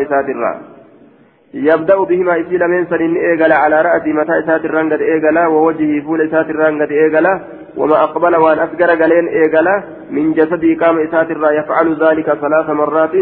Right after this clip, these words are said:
san taraa sadi dalagaa. Haya, harki isaa lamee walii qabee keessatti tufee, quloota sadeen qara'ee haqata. Ammallee akkasuma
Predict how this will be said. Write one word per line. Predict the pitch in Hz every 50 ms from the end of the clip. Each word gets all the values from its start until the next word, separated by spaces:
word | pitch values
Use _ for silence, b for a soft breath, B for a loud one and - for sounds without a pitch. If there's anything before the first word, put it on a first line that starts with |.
| 190 180 - - - -
san | 143 139 143 139 151
taraa | 147 147 147 147 143 139
sadi | 135 135 135 131
dalagaa. | 131 131 123 127 123 117 123 123 120 117 117 113 107 - - - - - - - _ _ _ _ _ _ _ _ _ _ _ _ _ _ _ _ _ - - - - - - - - - -
Haya, | - 135 135 135 127 117 107 - - - - - 139
harki | 147 - - 151
isaa | 147 147 143
lamee | 151 147 151 151 147
walii | 147 147 151
qabee | 147 - 143 139 147 151 151 151 147 -
keessatti | 143 139 135 156 147 - 139
tufee, | 135 135 127 160 170 180 165 - - - - - - - - - - - - _ - - _ _ - - - -
quloota | 135 139 143 147 156 156 156 151 139 143
sadeen | 139 143 151 151 156 147 -
qara'ee | 147 139 139 156 160 165 165 151 151
haqata. | 156 - 151 135 123 127 117 110 - - - - - - - -
Ammallee | 131 139 139 147 151 156 160 165 165 160 160
akkasuma | 165 165 160 156 156 160